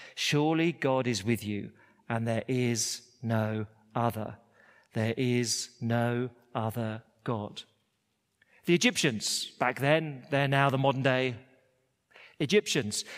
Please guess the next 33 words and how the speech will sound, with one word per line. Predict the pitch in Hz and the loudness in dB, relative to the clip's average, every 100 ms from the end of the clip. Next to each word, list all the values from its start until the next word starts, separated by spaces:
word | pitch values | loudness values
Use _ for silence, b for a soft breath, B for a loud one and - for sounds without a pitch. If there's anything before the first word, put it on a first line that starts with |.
| B | B
And, | 151 147 147 135 | 8 8 6 4
uh, | 143 135 139 | 6 6 6
you | 147 | 4
know, | 127 | 2
these | 131 143 | 4 6
others, | 143 139 135 117 | 6 6 4 2
uh, | 135 131 | 2 2
Ethiopians, | 156 135 135 135 131 127 120 | 0 0 2 2 0 -2 0
Eritreans, | 120 117 - 117 113 113 | 0 -2 -2 -2 -2 -4
I | |
guess | 120 113 117 | -4 -4 -4
now, | 113 | -4
where, | 110 107 | -4 -4
where | 123 113 | -4 -4
they | |
would | 113 113 | -4 -4
be, | 113 107 B B B | -4 -4 B B B
uh, | 113 113 117 - 113 | -6 -4 -2 -4 -6
geographically | 113 123 113 113 - 113 113 | -6 -4 -4 -4 -6 -6 -4
now. | 110 110 107 - B B B 151 | -4 -4 -8 -12 B B B 0
Um, | 139 135 139 - - | 2 2 -2 -8 0
they'll | 190 | 0
all | 262 | 2
bow | 208 202 | 4 4
the | 165 | 2
knee. | 180 147 113 196 - _ _ _ _ _ _ _ _ _ _ _ _ _ _ _ _ _ _ _ _ _ _ _ _ _ _ _ _ _ _ - | 0 0 -4 -8 -14 _ _ _ _ _ _ _ _ _ _ _ _ _ _ _ _ _ _ _ _ _ _ _ _ _ _ _ _ _ _ -4
They | 185 | 0
may | 220 | 2
be | 147 | 4
initially | 143 180 135 127 | 4 2 2 2
a | |
bit | 123 - | 2 0
confused. | 120 110 123 123 165 196 - - | -6 -4 -2 0 -2 -4 -6 -8